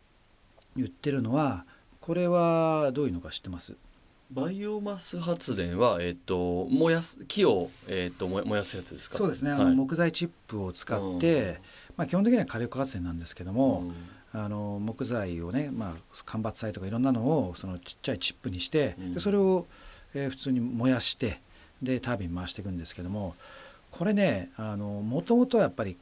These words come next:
Speaker 1: 間伐材ですよね。
Speaker 2: うん。
Speaker 1: えー、を使って、えー、やろう、まあ、有効利用しようって話だったんですけども、
Speaker 2: うん。
Speaker 1: だんだんだんだん、あのー、まあ、いろいろこれって、えーと、シーオーツー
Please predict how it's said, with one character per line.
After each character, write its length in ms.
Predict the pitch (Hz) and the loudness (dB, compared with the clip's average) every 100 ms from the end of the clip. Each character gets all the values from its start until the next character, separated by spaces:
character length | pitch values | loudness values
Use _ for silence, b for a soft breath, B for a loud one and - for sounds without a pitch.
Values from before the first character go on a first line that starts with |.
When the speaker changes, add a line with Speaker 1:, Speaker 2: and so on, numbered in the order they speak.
| - | -6
Speaker 1:
間 300 | 123 135 131 | -2 0 2
伐 280 | 127 - | -2 -4
材 360 | 107 117 113 107 | -4 -2 -2 -4
で 100 | 107 | -4
す 120 | - | -6
よ 100 | 87 | -4
ね。 180 | 127 175 - | -4 -4 -6
Speaker 2:
う 60 | 104 | -6
ん。 20 | |
Speaker 1:
え 380 | 104 98 101 101 | -2 -2 -2 -2
ー、 60 | 107 | -2
を 160 | 110 101 | -4 -4
使 260 | - - | -6 -6
っ 40 | 104 | -6
て、 40 | - - - | -8 -8 0
え 760 | 165 120 92 92 92 90 87 92 - | 2 2 -2 -6 -8 -6 -6 -8 -10
ー、 60 | 107 | -6
や 80 | 107 | -4
ろ 140 | 104 | -4
う、 280 | 98 - 120 | -8 -10 -8
ま 80 | 101 | -4
あ、 20 | |
有 160 | 101 - | -4 -4
効 160 | 120 | -4
利 80 | 117 | -2
用 100 | 110 | -2
し 180 | - 110 | -2 -4
よ 60 | |
う 40 | 110 | -4
っ 20 | |
て 120 | - | -8
話 380 | - 104 110 104 | -8 -4 -2 -2
だ 120 | 110 | -2
っ 60 | 156 | -4
た 140 | - | -4
ん 100 | 87 | -6
で 80 | 98 | -6
す 120 | 95 | -8
け 100 | 92 | -6
ど 80 | 85 | -4
も、 240 | 104 107 101 | -2 -2 -2
Speaker 2:
う 40 | |
ん。 200 | 92 87 82 B B - | -2 -2 -4 B B -4
Speaker 1:
だ 120 | 147 | 0
ん 40 | 208 | 2
だ 120 | 214 | 4
ん 60 | 196 | 4
だ 120 | 196 | 4
ん 80 | 170 | 4
だ 160 | 175 | 4
ん、 220 | 147 85 - | 4 0 -6
あ 160 | 95 | -6
の 800 | 90 87 87 87 87 87 87 92 | -4 -4 -4 -4 -4 -6 -6 -8
ー、 40 | 107 _ - - | -12 _ -16 -6
ま 100 | 127 | -4
あ、 20 | |
い 80 | 104 | -2
ろ 120 | 120 | -4
い 40 | |
ろ 200 | 113 110 - B B B - | -2 -4 -6 B B B -8
こ 80 | |
れ 80 | 110 | -8
っ 20 | |
て、 420 | 107 - 110 104 - - | -8 -6 -4 -4 -8 -14
え 260 | 107 98 95 | -10 -10 -8
ー 40 | |
と、 60 | - | -4
シ 200 | - 113 | -2 -2
ー 80 | 113 | -6
オ 60 | |
ー 40 | - | -4
ツ 160 | - | -4
ー 200 | 104 92 | -4 -8